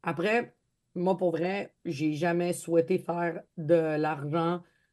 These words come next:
en échange de quelque chose. Moi, j'ai toujours dit, « Je vais utiliser mon intelligence, puis je vais utiliser », ah, je te donne un exemple. Quand j'étais plus jeune, je vendais des, euh, euh, quand j'étais au cégep, euh, il y avait, il y a un voyage, euh, qu'on a fait,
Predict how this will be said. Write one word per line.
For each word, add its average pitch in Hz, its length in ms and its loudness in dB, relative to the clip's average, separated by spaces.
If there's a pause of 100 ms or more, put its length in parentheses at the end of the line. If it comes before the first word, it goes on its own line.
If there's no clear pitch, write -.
(180)
en 180 220 2
échange 170 360 2
de 165 100 4
quelque 151 320 -2
chose. 156 320 -8
Moi, 165 160 0
j'ai 160 140 0
toujours 180 280 0
dit, « 175 220 -2
Je 147 60 -4
vais 160 80 2
utiliser 156 420 -4
mon 185 160 2
intelligence, 180 840 -2 (220)
puis 160 160 -4
je 147 60 -2
vais 160 160 6
utiliser », 165 480 -6
ah, 170 100 -4
je 151 100 -4
te 196 60 -2
donne 208 80 0
un 196 160 2
exemple. 156 340 -2
Quand 190 120 -2
j'étais 175 160 -2
plus 160 120 -6
jeune, 185 280 0 (640)
je 151 100 0
vendais 165 380 4
des, 165 180 6
euh, 151 220 2
euh, 160 200 -6
quand 196 120 -2
j'étais 190 120 0
au 190 60 8
cégep, 185 440 2 (800)
euh, 160 680 0
il 170 80 0
y 170 60 8
avait, 180 300 4
il 170 60 4
y 170 40 4
a 165 80 2
un 160 40 0
voyage, 175 760 0
euh, 156 160 -2
qu'on 160 220 -2
a 156 80 0
fait, - 380 -4